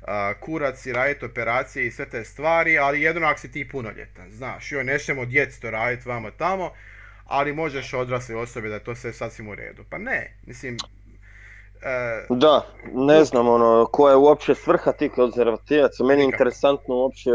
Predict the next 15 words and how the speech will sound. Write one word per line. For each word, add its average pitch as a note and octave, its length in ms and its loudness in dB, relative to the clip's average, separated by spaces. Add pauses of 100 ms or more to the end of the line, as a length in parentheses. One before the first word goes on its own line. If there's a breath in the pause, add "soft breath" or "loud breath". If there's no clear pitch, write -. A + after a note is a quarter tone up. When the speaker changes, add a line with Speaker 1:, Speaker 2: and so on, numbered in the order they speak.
(140)
Speaker 2:
zamisliti B2 460 0
da A#2 100 6
tako B2 300 0
neki B2 260 -4
ljudi A#2 260 -4 (100)
postoje, A#2+ 400 2
ono, G#2+ 140 -6
koji A#2+ 200 2
su - 160 -8
kao C#3 300 4
protiv, C#3+ 460 4
ali B2 160 6
su - 160 -10
skroz B2+ 380 2
za. G#2+ 380 4